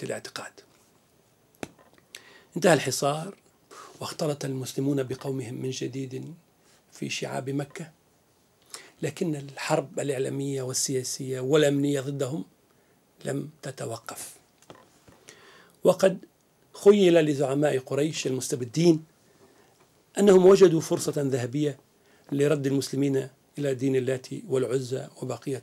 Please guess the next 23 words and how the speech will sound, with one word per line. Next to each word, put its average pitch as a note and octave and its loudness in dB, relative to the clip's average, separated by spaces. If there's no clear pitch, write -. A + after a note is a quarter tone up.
الأصنام C3+ -8
الأخرى، D3+ -10
عندما D3 -2
أخبر - -8
النبي B2+ -8
صلى B2+ -8
الله A#2+ -6
عليه A#2+ -10
وسلم B2 -8
أصحابه B2 -6
بقصة C#3+ -4
الإسراء B2+ -8
والمعراج، A2+ -8
الإسراء D3+ -2
به C#3 -4
إلى C#3 -4
بيت C3+ -4
المقدس، D#3 -8
والمعراج C3 -6
به B2 -10
إلى B2+ -10
السماوات B2 -10
العلى. - -12